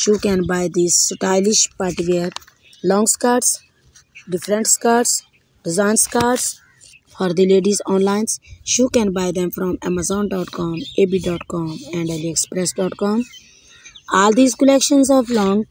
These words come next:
skirts you can use to make your personality elegant and gorgeous and to look younger,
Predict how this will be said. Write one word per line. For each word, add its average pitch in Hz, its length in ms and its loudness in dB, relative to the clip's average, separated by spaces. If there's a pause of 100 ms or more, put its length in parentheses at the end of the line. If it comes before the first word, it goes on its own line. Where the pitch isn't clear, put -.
(320)
skirts - 580 0
you 202 220 0
can 208 160 0
use 190 260 2
to 208 100 -2
make 190 220 0
your 196 240 0
personality 214 640 0 (2250)
elegant 220 480 4 (500)
and 185 160 -2
gorgeous 185 800 2
and 180 160 -2
to 185 60 -4
look 190 220 2
younger, 165 400 -4